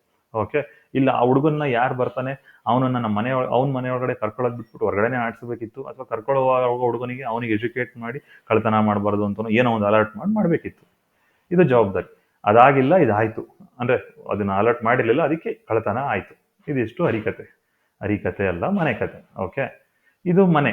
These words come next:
ಇದಿಷ್ಟು ಮನೆಯ ವಿಷಯ ಅಂತ ಅನ್ಕೊಳ್ರಿ. ಈಗ ಮೊಬೈಲಿಗೂ ಮನೆಗೂ ತುಂಬಾ ವ್ಯತ್ಯಾಸ ಇಲ್ಲ.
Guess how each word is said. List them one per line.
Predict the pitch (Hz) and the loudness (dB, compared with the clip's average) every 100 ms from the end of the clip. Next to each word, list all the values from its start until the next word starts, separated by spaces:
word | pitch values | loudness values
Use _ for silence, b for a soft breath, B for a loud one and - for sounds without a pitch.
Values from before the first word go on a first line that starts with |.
| 110 | 0
ಇದಿಷ್ಟು | 131 139 165 | -2 -2 -4
ಮನೆಯ | 120 117 110 | -4 -2 -2
ವಿಷಯ | 98 101 | -4 -6
ಅಂತ | 101 | -8
ಅನ್ಕೊಳ್ರಿ. | 107 92 92 - - _ - | -8 -10 -12 -16 -20 _ -10
ಈಗ | 117 131 | -6 -4
ಮೊಬೈಲಿಗೂ | 101 101 101 135 123 120 135 | -2 0 2 2 2 0 -2
ಮನೆಗೂ | 107 101 92 - - | -2 -2 -4 -6 -10
ತುಂಬಾ | - 120 | -6 -2
ವ್ಯತ್ಯಾಸ | 113 107 117 107 | -2 -2 -4 -4
ಇಲ್ಲ. | 95 92 87 - | -6 -6 -8 -12